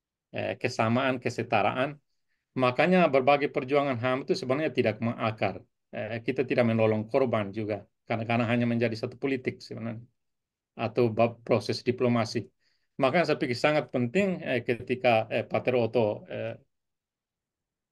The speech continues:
menyodorkan tema tentang ini, secara spiritualitas ini sangat penting. Jadi ketika kita omong tentang ham, ham itu sebenarnya ya isu politik, isu hukum, karena ada hukum ham.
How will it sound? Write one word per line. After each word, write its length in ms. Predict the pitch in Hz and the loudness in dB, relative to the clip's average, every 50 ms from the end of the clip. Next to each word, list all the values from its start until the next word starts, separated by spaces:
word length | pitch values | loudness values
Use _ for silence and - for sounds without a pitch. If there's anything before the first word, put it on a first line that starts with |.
| _ _ _ _ _ _ _ _ _ _ _ _ _ _ _ - | _ _ _ _ _ _ _ _ _ _ _ _ _ _ _ 0
menyodorkan 640 | 139 120 120 123 117 113 120 110 110 - 120 117 117 113 | 2 4 4 4 6 6 4 4 4 2 2 2 2 0
tema 320 | 113 - 120 117 113 107 104 | 0 0 2 2 2 0 0
tentang 320 | 123 110 - 117 131 127 | -2 -2 -2 -4 -2 0
ini, 240 | 120 120 147 170 165 | -2 -2 -2 -4 -6
secara 160 | - - 107 | -4 -2 -2
spiritualitas 880 | 107 - - - - 127 117 113 110 - 107 104 98 - - 120 120 - - | -2 -4 -6 -4 -2 0 0 0 0 0 -2 -2 0 0 -2 -2 -2 -2 -8
ini 160 | - 131 147 - | -6 -6 -6 -2
sangat 320 | - 127 117 110 110 110 | -2 -2 -2 -2 -4 -6
penting. 400 | - 117 117 117 - 123 113 117 - - _ _ _ _ _ _ _ _ _ _ _ _ _ _ _ 139 | -4 -4 -4 -2 -2 -4 -6 -6 -10 -18 _ _ _ _ _ _ _ _ _ _ _ _ _ _ _ 2
Jadi 480 | 147 147 147 151 147 143 - - - _ _ _ | 4 6 6 6 6 4 2 -2 -8 _ _ _
ketika 400 | 143 123 - - 202 190 208 190 | -6 -6 0 0 4 4 4 2
kita 160 | 185 175 - 175 | 2 2 2 2
omong 240 | 165 160 160 147 | 4 2 2 0
tentang 240 | 156 151 147 127 117 | 0 0 0 0 0
ham, 240 | - 156 180 180 160 151 135 - | 2 2 2 2 0 -2 -6 -6
ham 200 | - 139 143 156 170 | -4 -2 -2 -2 -2
itu 100 | 175 - - | -4 -4 -4
sebenarnya 320 | - 120 143 143 131 151 139 | 0 0 2 2 2 4 4
ya 140 | 127 120 101 - | 4 4 4 2
isu 320 | - 165 123 - 139 123 - | -4 -6 -6 -6 -6 0 2
politik, 400 | 123 113 113 113 113 220 220 - _ _ _ _ _ _ | 4 4 4 2 2 -2 -2 -4 _ _ _ _ _ _
isu 240 | 139 120 - 123 - | -4 -4 -4 -4 -6
hukum, 480 | - 110 107 - 180 185 214 220 220 214 _ _ _ _ _ _ _ _ _ | -6 -8 -4 0 0 0 0 0 -4 -6 _ _ _ _ _ _ _ _ _
karena 240 | - 123 120 120 123 | 2 2 4 4 2
ada 240 | 123 113 98 98 92 | 2 0 0 0 0
hukum 320 | - 135 135 - - 120 107 - - | 0 -2 -2 0 0 0 -2 -2 0
ham. 240 | 113 110 139 208 240 | 0 0 2 0 -2